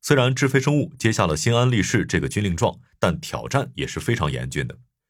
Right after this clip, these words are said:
从签约的情况看，智飞生物首年承诺的采购金额就有三十四点四零亿元，按照一千六百元左右每针的量来计算，至少需要销售二百一十五万支，涉及上百万人。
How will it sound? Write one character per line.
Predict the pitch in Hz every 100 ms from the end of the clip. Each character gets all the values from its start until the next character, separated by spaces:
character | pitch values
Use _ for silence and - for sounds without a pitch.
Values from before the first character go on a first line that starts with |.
| _ _ _
从 | 113 120
签 | - 135
约 | 131
的 | 107
情 | 80
况 | 82
看， | 76 69 - _ -
智 | 131
飞 | 135
生 | 131 143
物 | 135 -
首 | - 73
年 | 71 85 120
承 | 80 110
诺 | 107
的 | 82
采 | 76 - -
购 | 85
金 | 120
额 | 98 82 -
就 | - 90
有 | 62
三 | - 110
十 | 117
四 | 123 127
点 | 64
四 | 62 147
零 | 87 139
亿 | 113
元， | 69 - - _ _ _
按 | 120
照 | 117 104
一 | 139 123
千 | -
六 | 156 -
百 | 69
元 | 82
左 | 117 65
右 | 85
每 | 80 65
针 | 60 117
的 | 107
量 | 113 87
来 | 71
计 | 85
算， | 92 110 - - _
至 | -
少 | 180 73
需 | -
要 | 104
销 | 90 113
售 | 117 98 -
二 | 123 90
百 | -
一 | 76 147
十 | 143
五 | 127 -
万 | 104 90
支， | - 87 87 _
涉 | - 85
及 | 78 73
上 | - 123
百 | - -
万 | 117 117
人。 | -